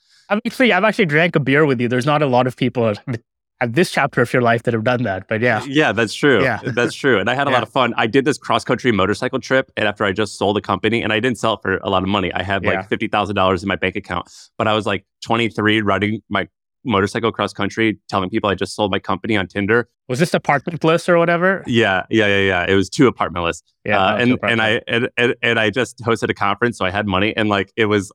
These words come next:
Speaker 2: I, I was the coolest guy ever for, like, eight weeks, and then I met my wife, like, right when I got home.
Speaker 1: Yeah.
Speaker 2: Um, but, uh, yeah, we've been together for a while. Uh, it's honestly awesome. I, like, I, I don't even like talking about this because I remember when we got married, we had to go to, like, and talk to a priest 'cause we got married in Catholic church.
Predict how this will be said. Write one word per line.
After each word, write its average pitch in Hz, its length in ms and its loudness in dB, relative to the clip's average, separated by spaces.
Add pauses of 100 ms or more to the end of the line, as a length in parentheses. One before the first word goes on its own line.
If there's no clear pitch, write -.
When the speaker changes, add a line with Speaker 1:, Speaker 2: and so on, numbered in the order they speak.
Speaker 2:
I, 95 80 -8 (280)
I 117 120 2
was 113 100 0
the 110 100 -4
coolest 120 380 2
guy 110 140 2
ever 92 240 0
for, - 120 -4
like, 92 200 0
eight 104 180 -2
weeks, 107 400 0
and 110 140 0
then 113 80 0
I 113 60 2
met 107 180 -2
my 107 100 0
wife, 101 340 0
like, 98 220 0
right 92 300 -2
when 98 100 -4
I 95 140 -2
got 85 160 -4
home. 101 340 0 (480)
Speaker 1:
Yeah. 95 380 0
Speaker 2:
Um, 90 200 -4 (480)
but, 104 220 2
uh, 95 320 0
yeah, 127 160 2
we've 117 180 -2
been 131 120 -4
together 120 240 0
for 107 160 -2
a 95 80 2
while. 92 500 2
Uh, 95 300 2 (160)
it's 151 180 0
honestly 196 360 2
awesome. 117 420 0
I, 131 180 0
like, 127 240 -2
I, 120 340 0
I 120 120 0
don't 143 220 0
even 127 140 0
like 117 160 -2
talking 110 220 -2
about 113 120 -2
this 131 120 -2
because 107 320 -2 (120)
I 113 40 0
remember 120 340 0 (280)
when 117 360 -2
we 110 100 2
got 113 180 0
married, 110 320 2
we 107 100 0
had 110 100 -2
to 107 60 -4
go 107 220 2
to, - 160 -6
like, 92 200 -2
and 101 120 -6
talk 104 180 -2
to 117 80 2
a 95 80 2
priest 107 420 -4
'cause 104 120 -20
we 104 60 -4
got 101 220 -2
married 101 220 0
in 98 80 -2
Catholic 95 320 -6
church. 110 320 -4